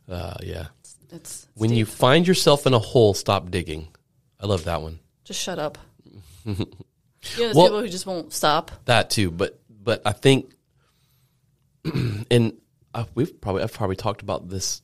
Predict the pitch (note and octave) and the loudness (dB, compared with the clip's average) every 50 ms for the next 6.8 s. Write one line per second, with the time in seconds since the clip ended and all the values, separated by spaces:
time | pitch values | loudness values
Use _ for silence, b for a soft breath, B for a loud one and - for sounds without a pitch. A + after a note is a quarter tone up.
0 | _ - - B2 A#2 G#2+ F#2+ F2+ - - F2 - - F#2+ F#2+ F#2 F#2 G2 - - | _ -8 -4 -4 -4 -4 -6 -8 -8 -8 -10 -8 -6 -6 -6 -6 -6 -8 -12 -10
1 | - F#2+ G#2+ A2 G#2+ F2+ D#2 E2 D#2+ - F2 E2+ D#2 D#2 - - F2+ F2+ F2+ - | -6 -6 -4 -4 -4 -6 -8 -8 -10 -8 -8 -8 -8 -8 -6 -4 -2 -4 -4 -4
2 | - b b b b b b b b b b A#2 A2+ - D3+ D3 D3 D3+ A#2 A2 | -8 b b b b b b b b b b 0 2 4 4 4 4 4 2 4
3 | A2+ A2+ A#2+ - D3 C#3+ B2 B2 B2 - F#2 G2+ G2+ G#2+ A#2 A#2+ - - B2+ G#2+ | 4 2 4 4 2 2 2 2 2 2 2 2 2 2 2 4 4 4 2 2
4 | G2+ G2 F#2 - - F2+ E2 - - F2 - - F2 E2+ E2+ D#2+ D#2 D2+ D2+ - | 2 0 -2 -2 -4 -4 -4 -4 -8 -10 -10 -8 -6 -6 -4 -4 -6 -8 -12 -20
5 | _ _ _ - F#2+ - - F2 D#2+ D#2 D2+ - - _ _ _ _ - F#3+ F#3 | _ _ _ -10 -10 -6 -6 -8 -8 -8 -12 -14 -18 _ _ _ _ -10 -8 -6
6 | F3 F#3+ F3+ F3 - - - - A2 G#2+ G#2 G2+ F2+ E2+ D2+ | -6 -4 -4 -2 -2 -2 0 2 4 4 4 4 2 0 -4